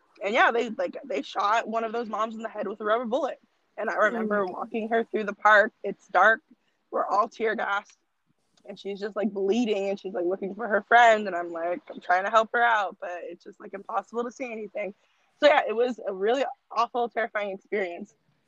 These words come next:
Speaker 1: Um, but we were there for a few days, and on, I think it was the third day we were there. Um, this is where the optimistic <laughs> part of the story comes
Speaker 2: <laughs>
Speaker 1: in instead of all this bleakness. But, um,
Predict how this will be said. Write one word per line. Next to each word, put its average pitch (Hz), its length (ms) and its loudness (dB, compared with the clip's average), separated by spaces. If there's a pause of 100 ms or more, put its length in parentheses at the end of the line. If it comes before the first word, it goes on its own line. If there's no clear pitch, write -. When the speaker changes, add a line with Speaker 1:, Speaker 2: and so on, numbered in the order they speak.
(120)
Speaker 1:
Um, 202 180 -2
but 185 140 -2
we 226 100 -6
were 285 140 -6
there 277 240 0
for 233 140 2
a 226 60 -2
few 214 200 -8
days, 220 500 -2 (380)
and 190 560 2 (260)
on, 196 320 2 (220)
I 220 40 -8
think 311 140 -8
it 392 60 -6
was 233 100 -10
the 208 140 -16 (100)
third 233 300 -2
day 175 340 -2 (540)
we 208 160 2
were 185 120 8
there. 190 380 -4 (400)
Um, 180 320 6 (580)
this - 160 0
is 302 120 -4
where 285 240 8
the 254 100 4
optimistic - 760 -4
<laughs> - 40 0
part 302 180 8
of 294 80 -4
the 320 80 -2
story 269 300 4
comes 262 280 6
Speaker 2:
<laughs> - 40 2
Speaker 1:
in 262 200 2
instead 240 380 -8
of 240 80 -14
all 240 140 -4
this 240 160 -8
bleakness. 233 480 -8 (460)
But, 311 360 6
um, 208 480 4